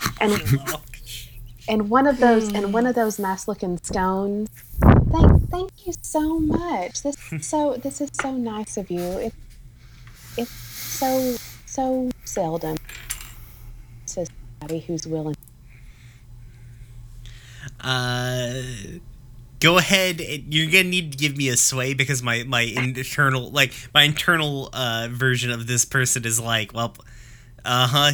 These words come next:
Speaker 2: yeah," and then move away. <laughs>
Speaker 1: Okay,
Speaker 2: So
Speaker 1: what's my positioning?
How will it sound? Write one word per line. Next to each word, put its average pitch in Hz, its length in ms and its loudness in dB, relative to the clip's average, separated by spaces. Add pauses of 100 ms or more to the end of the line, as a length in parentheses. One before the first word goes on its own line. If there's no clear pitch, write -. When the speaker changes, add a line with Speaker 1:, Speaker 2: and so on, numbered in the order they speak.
(100)
Speaker 2:
yeah," 117 300 4
and 123 140 0
then 127 140 2
move 123 200 0
away. 123 420 2
<laughs> - 40 -14 (600)
Speaker 1:
Okay, 190 280 4
Speaker 2:
So 180 80 4
Speaker 1:
what's 226 200 4
my 220 140 8
positioning? 180 840 2